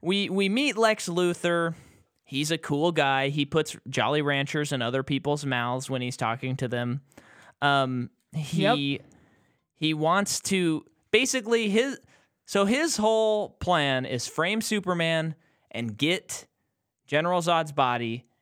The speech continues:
Speaker 1: and get to the downed Kryptonite sh-, or Krypton ship.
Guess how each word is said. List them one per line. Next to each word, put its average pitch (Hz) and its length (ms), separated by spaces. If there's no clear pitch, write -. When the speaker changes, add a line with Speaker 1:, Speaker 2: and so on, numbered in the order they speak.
Speaker 1:
and 117 220
get 151 440
to 135 500
the 120 180
downed 127 640
Kryptonite 120 580
sh-, - 220
or 123 180
Krypton 143 460
ship. - 360